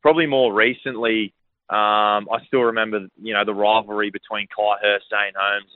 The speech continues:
and the Eckstein brothers. So, you know, th-, as I said, I could mention the whole field there, but they're, they're the ones that I sort of wanted to be like. I still remember, you know, watching their races and then running down to the beach in Kiama with,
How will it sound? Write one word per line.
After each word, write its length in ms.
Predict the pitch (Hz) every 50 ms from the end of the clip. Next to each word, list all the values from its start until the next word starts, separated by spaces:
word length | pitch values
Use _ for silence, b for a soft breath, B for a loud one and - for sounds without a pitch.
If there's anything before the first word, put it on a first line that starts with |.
| 82
and 80 | 104 101
the 100 | 95 95
Eckstein 400 | 110 - _ - 123 110 107 104
brothers. 300 | 98 98 95 95 92 90 _ - -
So, 260 | 110 101 101 98 98 92 - _ _ _ _ _ _ _ _
you 160 | - 120 127
know, 140 | 113 107 113
th-, 320 | 110 - 107 - 110 117 101
as 120 | 120 113 104
I 40 | 98 -
said, 120 | 117 107
I 60 | 104
could 140 | 101 - 110
mention 300 | 117 117 113 - 113 107
the 80 | 98 95
whole 200 | 101 98 95 - -
field 240 | 101 104 104 101 95
there, 180 | - 98 101
but 140 | 101 117 - - _
they're, 180 | 135 139 135 -
they're 160 | 151 156 151
the 80 | 135 120
ones 260 | 107 107 104 107 104
that 120 | 104 98
I 40 | 98 98 -
sort 160 | - 107 101
of 80 | 98 95
wanted 260 | 92 101 98 98 - -
to 60 | 95
be 220 | _ 98 98 104
like. 200 | 98 98 101 98 -
I 60 | 104 98 _
still 140 | _ 123 120
remember, 560 | 110 107 101 101 101 101 101 101 98 98 95 - b b b b b b b _
you 120 | 120 120
know, 120 | 110 107
watching 440 | 107 110 123 127 - - 131 120 113
their 180 | 107 107 104 104
races 540 | 101 101 110 120 117 - - 120 139 147 143
and 160 | 120 110 110
then 160 | 110 107 104
running 300 | 107 104 107 107 104 98
down 180 | 101 101 101 98
to 60 | 95
the 80 | 95
beach 260 | 90 95 98 104 104 - -
in 60 | - _ -
Kiama 460 | 101 98 98 101 101 101 101 98 95
with, 160 | 98 101